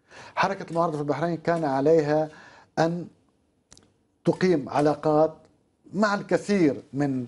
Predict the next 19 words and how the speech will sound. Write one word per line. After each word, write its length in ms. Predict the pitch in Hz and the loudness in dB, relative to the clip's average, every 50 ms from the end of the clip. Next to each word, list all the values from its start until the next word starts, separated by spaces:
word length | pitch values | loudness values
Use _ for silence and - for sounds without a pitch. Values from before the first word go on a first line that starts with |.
| - - - - _ _ - _ _ - - | -12 -18 -20 -20 _ _ -20 _ _ -8 -4
ال-، 300 | 139 139 135 135 - - | -2 -2 -2 -2 -2 -4
الدول 360 | 151 127 127 185 185 175 151 | -2 0 2 2 2 2 2
المحيطة، 480 | 151 143 147 143 - 160 160 160 160 147 | 2 0 -2 -2 -2 -2 0 0 2 2
لعلها 520 | 147 139 170 202 185 160 139 139 135 131 - - - _ | 2 0 0 0 -2 -2 -2 -2 -4 -8 -10 -18 -4 _
تساندها 640 | 160 151 - 160 151 160 175 160 160 143 139 135 127 - - - - - | -2 0 0 0 -2 0 0 0 0 0 0 -2 -6 -8 -14 -20 -20 -4
في 140 | - - 156 | 0 2 2
مطالبها 680 | 143 143 131 - 151 147 151 143 143 147 143 143 - | 2 2 0 0 0 0 0 0 0 0 0 -2 -2
أكثر 300 | 208 208 - - 180 156 | -4 -6 -2 -2 -2 -2
بكثير 640 | 143 139 156 156 170 160 160 - 190 196 190 180 151 | 0 -2 0 0 0 0 0 -2 -2 -2 -2 0 0
وتحقق 520 | 165 165 156 131 - 202 202 - - 117 113 | -2 -2 -2 -2 -2 -4 -4 -8 -14 -12 -10
إنجازات 500 | 107 156 135 139 123 - 156 156 156 156 - - - - - - | -8 -6 -6 -4 -2 0 0 0 0 -2 -6 -14 -20 -18 -4 -2
أكثر 340 | - 220 220 - 190 175 156 | -2 -2 -2 -4 -6 -6 -4
بكثير، 680 | 147 156 151 156 135 - - 175 180 190 202 196 185 - _ _ _ _ _ - | -4 -2 -2 -2 -2 0 0 0 0 0 -2 -4 -8 -12 _ _ _ _ _ -6
آه، 720 | 135 135 139 135 135 131 127 123 123 120 120 117 101 82 | -2 0 0 2 2 2 2 0 0 -2 -2 -4 -6 -8
من 240 | 87 123 143 143 143 | -6 -4 -2 -2 0
الاتصال 1080 | 135 131 131 131 127 123 120 117 101 - 151 - - 147 - - 151 151 147 147 147 143 - - - - - - _ - | 0 0 -2 -2 -2 -4 -6 -6 -6 -8 -6 -4 -4 -2 0 0 2 2 2 2 0 -2 -6 -12 -20 -20 -20 -20 _ -4
ب-، 960 | 120 135 131 127 123 120 117 117 117 113 110 113 113 113 110 110 110 110 101 | -2 0 0 0 0 2 2 2 2 2 2 0 0 0 -2 -2 -4 -2 -2
بإيران. 460 | 120 131 127 135 123 127 120 110 101 92 _ _ _ _ _ - | -2 0 0 0 -2 -2 -2 -4 -6 -10 _ _ _ _ _ 0
أو، 240 | 180 185 202 202 - | 0 2 2 0 -2